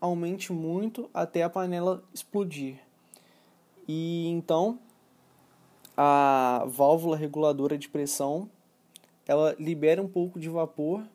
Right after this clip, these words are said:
e mantém a pressão dentro da panela constante. E com isso, a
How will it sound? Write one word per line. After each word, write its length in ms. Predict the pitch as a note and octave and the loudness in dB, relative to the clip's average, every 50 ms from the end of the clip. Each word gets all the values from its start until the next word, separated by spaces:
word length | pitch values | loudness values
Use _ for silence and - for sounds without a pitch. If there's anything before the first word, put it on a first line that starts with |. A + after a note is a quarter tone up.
| - _ _ | -20 _ _
e 80 | D#3+ | -8
mantém 640 | D#3+ F3 F3+ F3+ F3+ F3 - E3 D#3+ E3+ F#3+ G#3+ - _ _ _ _ _ _ _ _ _ _ _ _ _ _ _ _ _ _ _ _ _ _ - - | -6 -4 -2 -2 -4 -4 -4 -4 -4 -4 -8 -10 -14 _ _ _ _ _ _ _ _ _ _ _ _ _ _ _ _ _ _ _ _ _ _ -14 -2
a 120 | - D3+ D3 | -2 -2 -2
pressão 500 | - D#3+ D#3+ D#3 - - D#3+ D#3+ E3+ E3+ | 0 -4 -6 -6 -4 -4 -4 -4 -4 -4
dentro 340 | D3+ D#3 D#3+ E3+ E3+ E3+ | -4 -4 -4 -4 -6 -6
da 120 | D#3+ E3 E3 | -6 -6 -4
panela 360 | - E3 D#3 D#3 D#3 D#3 D#3+ | -4 -6 -4 -2 -2 -2 -2
constante. 760 | D#3 - F#3 F#3+ F3+ - - E3+ D3 C#3+ C#3+ C#3+ - - - _ _ _ _ _ _ _ _ _ _ _ _ - | -4 -6 -8 -8 -8 -8 -8 -6 -6 -6 -8 -10 -12 -18 -20 _ _ _ _ _ _ _ _ _ _ _ _ -12
E 100 | D3 C#3+ | -12 -8
com 240 | - F#3 F3+ F3 | -4 -2 -2 0
isso, 480 | E3+ F3 G3 F#3+ F#3 - - G#3 G3+ - _ | 0 -2 -2 -4 -6 -8 -8 -10 -12 -10 _
a 760 | - D#3+ E3+ E3 E3+ E3 D#3+ D#3+ D#3 D3+ D3 C#3+ C#3 C#3 | -2 0 2 2 4 4 4 4 4 2 2 0 -2 -4